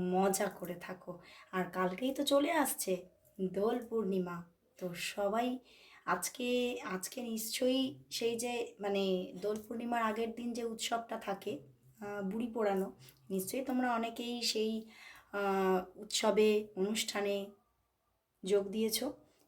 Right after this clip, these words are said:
সবাই নিশ্চয়ই তোমরা সেটা, উম, উপভোগ করেছো। তো সবাই আনন্দ করো, সবাই আনন্দে থাকো, কিন্তু প্লিজ সবাই কিন্তু কেয়ারফুলি থাকো, ওকে? তো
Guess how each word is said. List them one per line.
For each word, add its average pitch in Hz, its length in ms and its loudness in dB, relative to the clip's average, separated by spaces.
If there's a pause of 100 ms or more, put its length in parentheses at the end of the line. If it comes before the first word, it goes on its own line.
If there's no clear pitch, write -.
সবাই 202 380 6 (240)
নিশ্চয়ই 254 500 0
তোমরা 220 280 2 (480)
সেটা, 208 380 2 (520)
উম, 185 440 6 (1120)
উপভোগ 269 380 6 (120)
করেছো। 277 320 8 (680)
তো 196 80 2 (220)
সবাই 233 280 8 (680)
আনন্দ 220 360 2 (140)
করো, 226 180 2 (160)
সবাই 214 240 8 (140)
আনন্দে 220 300 4
থাকো, 233 300 2 (180)
কিন্তু 277 340 6 (520)
প্লিজ 294 300 6 (300)
সবাই 214 280 8 (120)
কিন্তু 226 200 -4 (140)
কেয়ারফুলি 202 560 4
থাকো, 180 320 -6 (200)
ওকে? 320 240 -2 (440)
তো - 80 -16